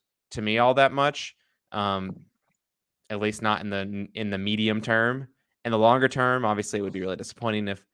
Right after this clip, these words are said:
a broadcast like this goes away, but I don't think this is, this year is going to make or break the Oscars. But I could be wrong about that.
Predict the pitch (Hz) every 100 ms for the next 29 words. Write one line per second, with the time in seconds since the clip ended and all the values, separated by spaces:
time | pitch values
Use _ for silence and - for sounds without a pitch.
0 | _ _ - 110 104 101 101 - 104 101
1 | 101 95 101 - _ 117 139 127 131 113
2 | 131 123 113 113 123 120 107 110 104 101
3 | 101 101 104 98 98 - 80 80 - 101
4 | 147 139 214 214 214 190 113 101 95